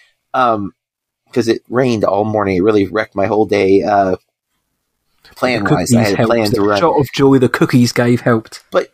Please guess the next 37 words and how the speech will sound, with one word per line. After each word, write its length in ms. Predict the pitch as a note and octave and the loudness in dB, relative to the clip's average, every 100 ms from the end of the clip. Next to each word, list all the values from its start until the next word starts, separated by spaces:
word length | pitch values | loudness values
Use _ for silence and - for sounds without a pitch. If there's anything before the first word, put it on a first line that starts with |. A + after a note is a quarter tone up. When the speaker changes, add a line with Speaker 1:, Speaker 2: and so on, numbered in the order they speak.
| _ - | _ -2
Speaker 1:
it, 180 | F#3 G3 | 0 2
it 100 | G3 | 2
is 180 | G#3+ G#3 | 4 2
important, 360 | E3 C3+ G#2 | 0 -2 0
folks. 180 | A#2 A2+ | -2 0
I 80 | C#3+ | -2
think 220 | G3+ F#3 _ - | -2 -6 _ -6
as 160 | D3+ | -2
much 280 | D3+ G3+ - _ - | 0 -2 -4 _ -2
I 240 | E3+ G#3 | 0 2
want 360 | F3+ D3 D#3+ - _ _ _ - | 0 0 -2 -4 _ _ _ -6
I, 120 | F3+ F#3+ | -4 -4
I, 100 | - - | -4 -2
obviously, 540 | G#3+ A3+ - G3 E3+ - _ _ - | 0 0 0 0 -2 -8 _ _ -6
you 140 | E3 | -4
can 100 | D#3+ | -4
get 160 | D3 D#3 | -2 0
into, 240 | D#3 C#3 | 0 0
like, 160 | B2 G#2+ | -2 -2
s-, 320 | - - - | -8 -18 -16
the, 340 | A2+ A#2 A2 G2 | -2 0 2 0
the 80 | G#2+ | -2
logistics 500 | G#2+ C3 B2+ C3 A#2+ | 0 -2 -2 -2 -2
of 120 | G#2 | -2
why 220 | G#2+ G#2 | 0 0
do 100 | A#2 | 2
we 100 | A#2 | 2
feel 280 | A2 A#2+ A2+ | 2 0 2
like 200 | G#2 - | 0 -2
you 120 | A#2 G#2+ | -6 -6
have 220 | F#2 - | -6 -6
to 80 | A2 | -6
be 180 | G#2+ | -2
a 60 | A2 | -2
certain 340 | - A2 A2 | 0 -2 -2
way 340 | G#2+ A2 A2 G#2 | -2 0 2 2
or, 220 | G2+ G2+ | 2 0